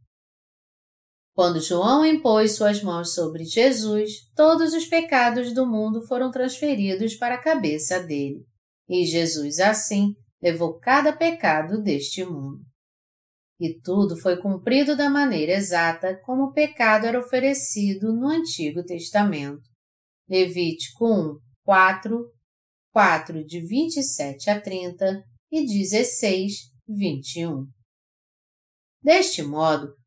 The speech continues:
todos os pecados que nós cometemos neste mundo não existem mais.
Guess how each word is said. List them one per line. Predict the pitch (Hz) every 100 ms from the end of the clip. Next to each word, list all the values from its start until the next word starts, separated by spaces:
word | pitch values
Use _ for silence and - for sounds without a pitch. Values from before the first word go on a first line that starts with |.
| _ -
todos | 262 277 311 311
os | 311
pecados | 302 294 240 220 220 240
que | - 262
nós | 254 247
cometemos | 247 240 262 220 180 185 180
neste | 165 151 - -
mundo | 208 196 185 208 214 - _
não | - 359
existem | 370 339 - 139 - - 175
mais. | 165 135 135